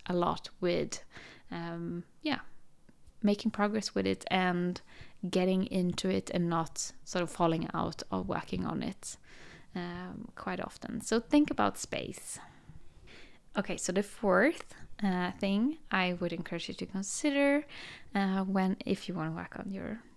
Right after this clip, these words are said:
dream project this year, it is to consider your mindset. So mindset is everything that is how you feel about the project, what kind of, uh, how you feel and how you sort of mentally approach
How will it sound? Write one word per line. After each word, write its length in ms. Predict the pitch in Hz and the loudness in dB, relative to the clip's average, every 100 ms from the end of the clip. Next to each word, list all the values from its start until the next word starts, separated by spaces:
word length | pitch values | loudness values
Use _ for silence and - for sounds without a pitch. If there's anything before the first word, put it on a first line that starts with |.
| - | -6
dream 160 | 185 180 | -6 -4
project 340 | - - - | -4 -2 0
this 160 | 233 - | -2 2
year, 240 | 240 403 - - - - - - | 2 2 -2 -14 -12 -12 -14 2
it 140 | 190 185 | 4 6
is 500 | - 190 185 - - | 6 6 6 0 -6
to 500 | - 180 175 175 180 - | 2 4 6 6 2 2
consider 480 | 180 - 180 165 | 0 2 0 2
your 240 | 151 - - | 2 2 0
mindset. 760 | 175 - - - - - - - - - - | 0 -2 -2 -2 -4 -6 -10 -10 -14 -20 -14
So 720 | - - 180 170 - 165 226 - | -8 -2 0 2 2 2 0 6
mindset 800 | 240 277 269 - 262 247 - - - - | 8 10 8 6 4 4 -2 -10 -12 -4
is 320 | 202 202 196 - | 2 2 2 0
everything 760 | 196 196 196 - 180 175 175 165 | 2 4 4 4 4 4 0 0
that 280 | 165 165 - | 0 0 0
is 180 | - | 0
how 420 | - - 180 180 185 | -2 0 4 6 4
you 420 | 180 175 170 175 - - - | 4 4 2 0 -6 -18 -20
feel 720 | - - 208 190 190 180 180 - - - | -4 6 8 10 10 8 6 2 -16 -2
about 440 | 180 175 165 170 | 0 6 6 6
the 80 | 165 | 0
project, 520 | - 165 - - - - - | -4 -4 -2 -4 -6 -12 -6
what 300 | 190 180 - | 0 0 -2
kind 360 | - 175 175 170 | -4 -2 0 0
of, 260 | 165 180 226 | 0 -2 -2
uh, 140 | 202 208 - - - - 226 - | -2 -4 -8 -18 -16 -12 -10 0
how 120 | 269 | 2
you 100 | 277 | 4
feel 280 | 277 226 214 | 4 4 4
and 100 | 214 | 6
how 140 | 196 | 6
you 240 | 190 175 190 | 6 4 0
sort 200 | - 170 | 0 2
of 100 | 170 | 4
mentally 380 | 170 165 - - | 2 2 -2 -4
approach 640 | - 175 170 - - - | -4 -2 -2 -2 -2 -2